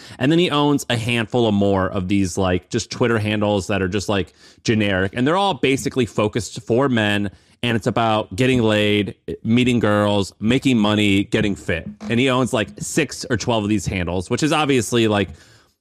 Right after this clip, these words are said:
not the hardest thing to grow because it's, like, these cool taboo topics. So, like, it's one of those things where you don't talk about your friends, but everyone wants to be better at all those things. So you follow these, these guys,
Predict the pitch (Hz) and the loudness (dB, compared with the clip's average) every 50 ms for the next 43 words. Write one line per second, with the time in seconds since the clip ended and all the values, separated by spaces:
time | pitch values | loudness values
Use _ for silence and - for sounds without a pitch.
0 | _ _ _ _ _ _ _ _ _ _ _ _ _ - 110 123 123 120 107 107 | _ _ _ _ _ _ _ _ _ _ _ _ _ 0 2 2 4 2 0 0
1 | - - 127 113 113 120 110 110 101 - - 117 107 98 107 92 - 113 117 113 | -2 0 0 2 2 2 2 2 0 0 0 0 0 0 0 0 0 2 2 2
2 | 98 90 92 87 101 98 101 101 95 95 98 85 - 104 98 95 87 - 107 104 | 2 2 0 0 -2 -2 0 0 0 0 -2 -2 -2 -2 -2 -2 -2 -2 -2 -2
3 | 98 87 - 104 - - 135 120 110 110 110 110 87 - - 113 107 104 95 104 | -2 -2 -6 -8 -4 0 2 2 4 4 2 2 0 -2 -2 0 0 0 2 4
4 | 104 104 101 101 - - 104 98 95 - 98 95 92 90 - - - - 104 95 | 4 4 4 4 2 2 0 0 0 0 0 2 2 0 -2 -4 -4 -2 0 0
5 | 92 90 90 90 87 87 - 107 95 - - 104 107 104 101 95 87 107 104 101 | 2 2 2 0 0 -2 -2 -4 -6 -6 -4 -4 -2 0 0 0 0 -2 -2 -2
6 | 90 95 101 110 110 - - 107 98 101 104 107 - 104 92 - - 95 92 92 | -2 0 0 -2 -2 -2 -4 -4 -2 0 -2 -2 -2 -4 -4 -4 -2 -2 -2 -2
7 | 92 90 85 - 95 101 107 107 101 98 92 95 98 90 - - 104 92 82 107 | -2 -4 -4 -4 -2 0 0 2 2 0 0 0 -2 -2 -2 -2 -4 -2 -2 -2
8 | 98 85 92 92 92 95 90 90 92 92 90 92 90 - - 98 92 87 90 92 | -4 -2 -2 -2 0 0 0 0 0 0 0 -2 -2 -2 -4 -4 -4 -2 -2 -4
9 | 92 - 98 95 95 98 90 - - 95 90 87 90 87 85 90 87 85 - - | -4 -4 -2 0 0 0 0 0 -2 -2 0 0 -2 -2 -4 -4 -6 -6 -6 -4
10 | - 98 90 80 - 95 90 90 92 87 - | -4 -2 -2 -2 -2 -2 -2 -2 -2 -4 -4